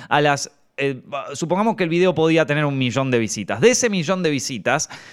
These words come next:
setecientas mil ya están como en otra cosa, ya están viendo la otra serie que está ahora de moda, ya el, se olvidaron del juego del calamar, ya ni les interesa,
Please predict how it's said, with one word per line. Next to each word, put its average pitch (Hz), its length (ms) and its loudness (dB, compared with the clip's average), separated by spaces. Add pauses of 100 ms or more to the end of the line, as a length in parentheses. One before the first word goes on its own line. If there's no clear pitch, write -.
(100)
setecientas 180 800 0
mil 151 260 -2
ya 220 120 0
están 269 260 -4
como 147 220 -2
en 170 80 0
otra 160 280 2
cosa, 170 380 6
ya 143 80 2
están 202 300 0
viendo 214 260 2
la 131 160 4
otra 202 380 2
serie 185 280 0
que 139 60 -2
está 165 200 0
ahora 170 280 4
de 123 80 2
moda, 156 320 2
ya 147 160 2
el, 170 240 0
se 151 200 -2
olvidaron 165 720 6
del 117 140 2
juego 117 200 0
del 107 140 0
calamar, 110 260 2
ya 185 100 0
ni 240 140 -2
les 202 220 0
interesa, 135 800 -2